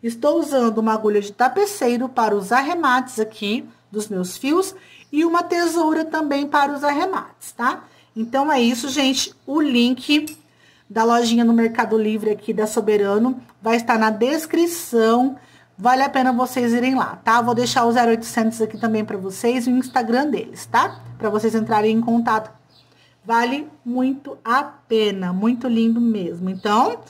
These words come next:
bora lá pra mais uma videoaula. Vou começar aqui com o meu barbante café, gente. Vou estar fazendo um anelzinho mágico. E aqui eu vou subir três correntinhas.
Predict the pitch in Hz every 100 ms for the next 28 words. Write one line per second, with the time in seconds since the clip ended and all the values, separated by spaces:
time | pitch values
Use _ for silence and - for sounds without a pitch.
0 | _ _ - 202 202 196 208 240 254 269
1 | 269 277 269 277 285 381 247 226 247 233
2 | _ _ _ _ _ _ - 247 302 403
3 | 392 381 302 294 254 247 233 226 226 220
4 | 208 208 - - 262 269 - 190 208 202
5 | 185 196 202 233 233 - - - 254 254
6 | 208 214 240 214 208 - 220 226 233 220
7 | 208 202 190 180 160 151 175 180 233 -
8 | 302 359 - _ _ _ _ - _ -
9 | 262 285 294 - 226 240 - - _ _
10 | 214 208 220 269 - 269 214 233 233 -
11 | 226 233 294 - - 262 262 302 311 -
12 | 175 165 - - - -